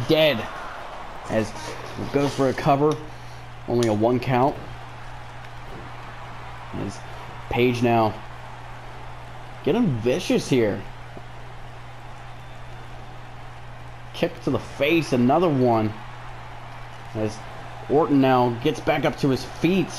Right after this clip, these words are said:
Nice reversal from Orton. Oh, he went for a clothesline, but dropped toe hold on the middle rope. And what does Adam Page have in store here? Oh, a neck breaker.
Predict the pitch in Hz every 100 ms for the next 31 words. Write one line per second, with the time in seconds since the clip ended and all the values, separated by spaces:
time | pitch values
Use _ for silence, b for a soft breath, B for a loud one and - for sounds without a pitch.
0 | - - - 127 143 - 120 107 139 160
1 | 147 120 127 117 143 156 123 117 B B
2 | - - 170 180 196 190 165 - 180 202
3 | 226 196 190 165 139 165 185 - - 208
4 | 220 190 180 175 170 165 151 180 214 156
5 | 185 208 - - - - - - - -
6 | - - - - 117 120 190 151 123 156
7 | 139 165 170 151 160 151 123 - 139 131
8 | 180 175 165 - 143 165 165 120 - -
9 | - - - - - - - - - -
10 | - - - - - - - - - -
11 | - - - - - - - - - -
12 | 131 165 175 196 208 262 - - 196 208
13 | 180 180 120